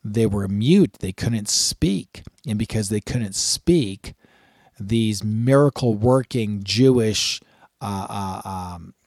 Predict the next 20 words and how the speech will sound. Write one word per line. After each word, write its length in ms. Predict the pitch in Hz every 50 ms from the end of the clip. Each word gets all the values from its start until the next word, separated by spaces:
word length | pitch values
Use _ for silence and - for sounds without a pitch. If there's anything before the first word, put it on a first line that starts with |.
| - - -
rabbis 640 | 98 98 107 113 123 151 143 - 95 98 95 - -
couldn't 340 | - - - 117 110 110 -
cast 320 | - 117 113 117 117 -
the 100 | - 127
demon 280 | 117 135 135 135 139 170
out 180 | 190 - -
'cause 100 | - 113
they 80 | 113 -
couldn't 240 | - - 156 151 131
get 140 | 151 135
the 60 | 135 135
name. 400 | 139 160 190 214 190 - 73 85
They, 160 | 90 101 113
they, 220 | 117 110 117 113 113
they 180 | 110 117 113
couldn't 240 | 107 - 147 147 143
get 160 | 131 143 131
the 80 | - 127
name 240 | 143 185 220 220 170
because 380 | 139 123 - 131 135 120 -